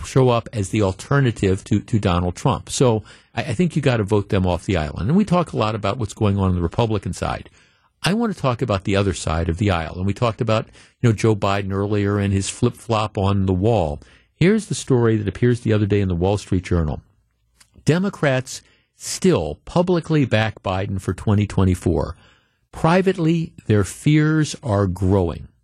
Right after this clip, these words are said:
Polls show warning signs for the incumbent, but few Democrats see a viable plan B. Publicly, top Democrats say they support President Biden running for re-election,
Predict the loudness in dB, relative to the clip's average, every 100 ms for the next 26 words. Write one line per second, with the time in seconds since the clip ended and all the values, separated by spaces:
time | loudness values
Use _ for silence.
0 | _ _ _ _ _ 2 2 2 -2 0
1 | 2 2 2 0 0 -2 -2 0 2 2
2 | 0 0 0 0 2 0 0 -4 -4 -4
3 | 0 2 2 0 -2 -2 -2 -2 -2 0
4 | 2 2 0 0 0 0 2 2 2 0
5 | -4 0 2 2 2 2 2 0 -6 -20
6 | _ _ 0 0 0 -6 -6 -4 -2 -2
7 | -2 -2 -4 -2 0 0 0 -2 0 -2
8 | 0 0 0 0 0 0 0 2 2 2
9 | 0 2 2 4 2 0 -2 -4 -4